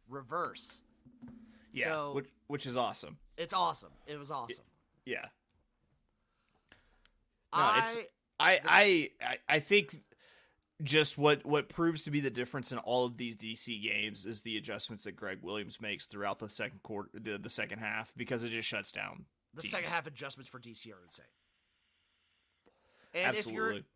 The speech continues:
Speaker 1: and if you can't defend the run, D C will just obliterate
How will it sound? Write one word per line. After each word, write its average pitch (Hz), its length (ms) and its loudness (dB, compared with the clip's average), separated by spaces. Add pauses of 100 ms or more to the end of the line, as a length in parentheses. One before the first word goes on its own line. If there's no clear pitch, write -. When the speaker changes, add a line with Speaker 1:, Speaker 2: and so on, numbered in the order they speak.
(280)
Speaker 1:
and 175 140 -6
if 180 120 -10
you 185 80 -14
can't 202 340 -8
defend 240 320 -8
the 247 80 -4
run, 262 240 -2 (640)
D 185 200 -8
C 196 280 -6
will 160 340 -2
just 143 260 -10
obliterate 107 540 -16